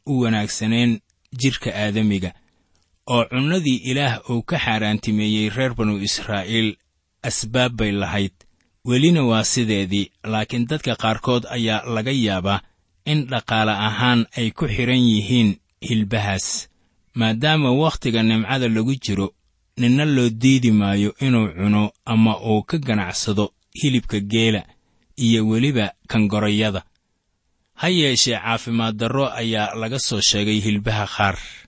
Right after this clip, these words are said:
Haddaan horay idinku sii wadno, dhegaystayaal, cutubkan koowaad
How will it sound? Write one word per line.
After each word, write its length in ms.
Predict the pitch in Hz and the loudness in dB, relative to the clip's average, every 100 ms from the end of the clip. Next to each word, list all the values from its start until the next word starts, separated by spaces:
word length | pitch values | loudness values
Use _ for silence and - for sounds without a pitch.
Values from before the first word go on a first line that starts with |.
| _ _ _ _ _ _ _ _ _ | _ _ _ _ _ _ _ _ _
Haddaan 360 | - 104 117 117 | -8 -4 0 2
horay 240 | 123 175 156 | 2 0 0
idinku 320 | 131 123 151 | 0 0 0
sii 180 | - 117 | 0 0
wadno, 360 | 101 101 110 110 - | 0 2 2 2 -2
dhegaystayaal, 560 | 127 110 - 110 104 104 | -4 -2 -2 -2 -2 -2
cutubkan 400 | 127 - - 107 | -2 -2 -2 -4
koowaad 400 | - 104 104 | -4 -2 -2